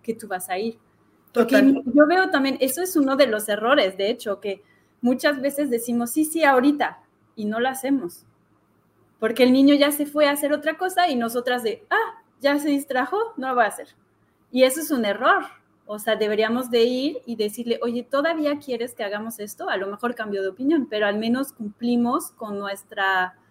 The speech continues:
Speaker 1: eh, bueno, nuestra promesa de, "Sí, ahorita voy en dos minutos cuando
Speaker 2: Claro.
Speaker 1: termine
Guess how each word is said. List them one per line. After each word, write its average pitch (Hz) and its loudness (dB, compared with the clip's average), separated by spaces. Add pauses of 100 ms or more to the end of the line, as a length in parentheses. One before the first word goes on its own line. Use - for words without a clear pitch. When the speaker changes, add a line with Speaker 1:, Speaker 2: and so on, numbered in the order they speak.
(340)
Speaker 1:
eh, 185 0
bueno, 254 2
nuestra 202 -6
promesa 233 -2
de, 226 0
"Sí, 262 -4
ahorita 202 -2
voy 208 -2
en 190 -4
dos 202 -4
minutos 226 0
cuando 220 6
Speaker 2:
Claro. 175 -2
Speaker 1:
termine 190 -4